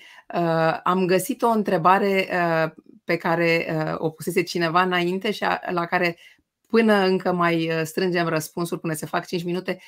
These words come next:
la care poate reușești să răspunzi, și anume, cum, uite, la aici,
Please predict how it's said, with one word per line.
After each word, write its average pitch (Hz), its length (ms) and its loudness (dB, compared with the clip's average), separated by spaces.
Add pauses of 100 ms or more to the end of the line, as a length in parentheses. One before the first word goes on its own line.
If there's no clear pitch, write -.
(240)
la 180 80 0
care 175 220 2
poate 185 220 0
reușești 175 400 -2
să 180 140 -2
răspunzi, 170 580 -4 (340)
și - 140 -2
anume, 220 260 2
cum, 220 320 -2 (280)
uite, 175 280 -6
la 160 60 2
aici, 175 300 0